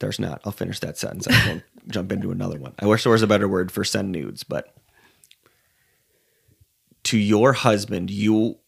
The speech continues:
should be slash are the most beautiful woman in the world. And one thing that, yes, I love receiving them,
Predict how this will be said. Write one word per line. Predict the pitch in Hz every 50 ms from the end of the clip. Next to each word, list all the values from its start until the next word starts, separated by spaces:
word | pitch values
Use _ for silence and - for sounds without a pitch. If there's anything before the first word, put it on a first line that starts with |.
| _ _ _ _ _ _ _ _ _ _ _ _ _ _ _ _ _ _ _ _ _ _ _ _ _ -
should | - - - - 127 120 131 143 131
be | 113 110 101 90 85 107 - - _ _ _ _ _ _ _ _ _ _ _ _ _ -
slash | - - - 104 101 92 90 - - _ -
are | 101 98 92 90 87 90
the | 92 101
most | 98 90 87 90 - - -
beautiful | 127 101 101 104 104 104 - - 107 98
woman | 98 98 98 95 95 98
in | 95 92
the | 87
world. | 90 87 73 67 - - - - _ _ _ _ _ _ _ _ _ _ _ _ _ _ _ _ _ _ _ _ _ _ _ _ _ _ _ _ _ _ _ _ _ _ _ _ _ _ _ _ _ _ _ - _ _ _ _ -
And | 101 101 101 98 92 92 90 90 98 - - _ _ _ _ _ _ _ _ _ _ _ _ _ _ _ _ -
one | - 107 110 110 107 104
thing | 98 - - 110 107 107 107 104 98 95 - - _
that, | - 95 98 107 107 98 95 - _ _ _ _ _ _ _ _ _ _ _ _ _ _ _ _ _ _
yes, | - 117 117 117 117 - -
I | 107 107
love | 107 104 104 95
receiving | 101 95 - - 117 110 101 101 98 92
them, | 90 85 80 78 110